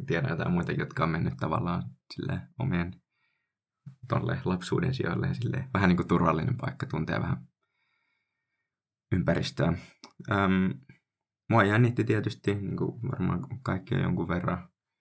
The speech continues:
En nyt muista, että olisi ihan hirveästi, niinku, tavallaan jännittänyt, kun ties tai, niinku, toivoi just, että ei, niinku, joudu itse hirveästi tekemään, että se on vasta seuraamista. Toki sitten heti tuli luukurkkuun, että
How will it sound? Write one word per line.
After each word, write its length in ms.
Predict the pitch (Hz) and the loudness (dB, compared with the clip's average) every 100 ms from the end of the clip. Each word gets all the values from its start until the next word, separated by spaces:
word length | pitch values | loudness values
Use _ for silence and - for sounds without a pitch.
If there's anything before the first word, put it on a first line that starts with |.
| _ _ _ _ _ - | _ _ _ _ _ 0
En 100 | 98 | 2
nyt 120 | 95 | 4
muista, 280 | 98 98 92 | 4 2 0
että 180 | 90 - | 0 0
olisi 120 | 69 | 2
ihan 180 | 104 90 | 0 2
hirveästi, 840 | 101 92 85 85 82 - 82 - _ _ - _ _ - | 2 2 2 0 -2 -4 -6 -6 _ _ -20 _ _ -6
niinku, 420 | 127 - - - _ - - | -4 -4 -6 -12 _ -20 -6
tavallaan 340 | 85 85 85 | 0 0 2
jännittänyt, 420 | 82 82 - 85 | 2 0 0 -2
kun 120 | - | 0
ties 420 | - 85 82 - - - | 0 2 0 -6 -10 0
tai, 160 | 85 | 0
niinku, 200 | 123 131 | 2 0
toivoi 320 | 131 - 78 | 0 0 0
just, 180 | 82 - | -2 -4
että 220 | 131 - | -8 -6
ei, 240 | - 64 85 - _ _ _ _ _ _ _ _ - - | -4 -4 -4 -10 _ _ _ _ _ _ _ _ -14 -8
niinku, 180 | - - | -4 0
joudu 300 | 85 85 82 - - - - - - - - - | 2 2 0 -4 -14 -12 -12 -14 -14 -14 -16 -4
itse 240 | - 80 82 | -2 0 0
hirveästi 320 | 82 80 - | 0 0 -2
tekemään, 420 | - 90 85 82 | 2 4 4 2
että 100 | 82 | 0
se 60 | 78 | -2
on 60 | |
vasta 220 | 82 87 87 | 0 0 2
seuraamista. 560 | 90 87 85 87 - | 4 4 4 2 2
Toki 260 | 90 90 90 | 4 6 6
sitten 480 | 90 90 87 87 - - - _ _ _ - | 4 0 0 -2 -6 -18 -20 _ _ _ -4
heti 200 | 95 85 | 0 2
tuli 240 | 78 87 87 | 2 4 6
luukurkkuun, 720 | 90 85 - - - - - | 6 6 4 -2 -2 -2 -2
että 300 | - - | -2 -2